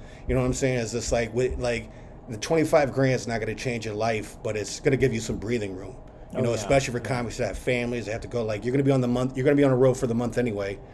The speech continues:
Speaker 1: Even if you're not on my tour, you're still gonna be on the road. Right? Who knows how much you're gonna come back with? You, so at least, at least with that money,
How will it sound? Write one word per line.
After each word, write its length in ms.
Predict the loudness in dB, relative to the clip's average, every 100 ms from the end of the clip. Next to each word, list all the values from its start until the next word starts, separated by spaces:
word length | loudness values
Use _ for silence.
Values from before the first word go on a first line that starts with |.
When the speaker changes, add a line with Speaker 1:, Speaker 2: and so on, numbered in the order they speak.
| -6
Speaker 1:
Even 180 | -2 -2
if 120 | -2
you're 100 | -2
not 160 | -2 -2
on 100 | -2
my 160 | -2
tour, 200 | -4 -6 -4
you're 140 | -4
still 200 | 0 0
gonna 120 | 0
be 100 | -2
on 80 | -4
the 80 | -2
road. 380 | 0 0 -2 -6 -16 -10
Right? 180 | -4 -2
Who 180 | 2 4
knows 260 | 6 4 2
how 80 |
much 160 | -2 -4
you're 100 | -4
gonna 80 | -4
come 140 | -4
back 220 | -4 -2
with? 120 | -4 -2
You, 180 | -2 -4 -14 -8
so 160 | 4 4
at 100 | 6
least, 320 | 4 4 2
at 60 |
least 200 | 2 2
with 120 | 0 6
that 200 | 6 6
money, 400 | 4 4 4